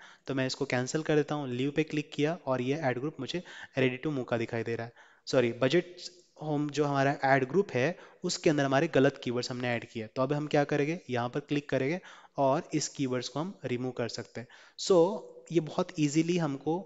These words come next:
ऑपरेट करने का ऑप्शन मिलेगा। अब मैं इसके ऊपर क्लिक करता हूँ, मेरे पास ऑप्शन नहीं है तो मैं edit and remove keywords, देखिए मैंने पूरे कीवर्ड्स रिमूव किया। Ready to,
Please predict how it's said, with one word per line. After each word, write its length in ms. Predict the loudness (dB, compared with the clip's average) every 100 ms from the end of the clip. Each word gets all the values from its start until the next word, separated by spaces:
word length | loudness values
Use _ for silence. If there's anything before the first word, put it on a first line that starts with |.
| -12 -20 -2
ऑपरेट 300 | -2 2 0 2
करने 220 | 0 0
का 120 | -4
ऑप्शन 240 | -4 -4
मिलेगा। 340 | -4 0 0 0 -2
अब 120 | -6
मैं 120 | -4 -4
इसके 180 | -6
ऊपर 140 | -8 -8
क्लिक 240 | -6 -4
करता 240 | -2 -2 -4
हूँ, 280 | -6 -10 -12 -10
मेरे 140 | -6
पास 220 | -4 -6 -6
ऑप्शन 300 | -10 -10 -6
नहीं 260 | -4 -2
है 160 | -2 -4 -10 -20 _
तो 80 | -6
मैं 140 | -4 -2 2
edit 220 | 2 0 -6
and 460 | -4 -4 -6 -8 -4
remove 280 | -2 -2 -6 -12 -10
keywords, 340 | -8 -8 -10 -12 -18 -20 _ -8
देखिए 340 | -2 0 0 -2
मैंने 120 | -6
पूरे 220 | 0 2 2
कीवर्ड्स 400 | -2 -2 -4 -8 -16 _ -14 -8
रिमूव 220 | -4 -4
किया। 320 | 0 2 2 -4 -6
Ready 240 | -4 -4 -4
to, 100 | -6